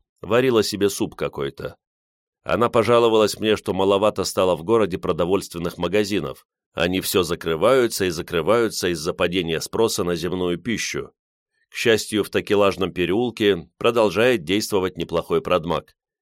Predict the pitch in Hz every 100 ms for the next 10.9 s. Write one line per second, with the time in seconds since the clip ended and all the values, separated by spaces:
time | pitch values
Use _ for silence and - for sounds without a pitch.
0 | _ - 127 139 120 107 104 98 - 98
1 | 90 90 85 82 82 76 71 _ _ _
2 | - 78 117 131 127 - 120 - 104 90
3 | 110 101 - _ _ - - 123 143 131
4 | - 113 107 104 98 90 _ - 131 131
5 | 90 98 110 90 80 76 71 82 87 -
6 | 80 - _ _ _ _ _ 90 110 117
7 | 110 101 104 98 107 - 95 92 95 90
8 | 95 78 87 113 104 92 92 85 85 98
9 | 92 - 90 80 78 78 107 82 85 -
10 | 90 85 - - 104 80 - 69 -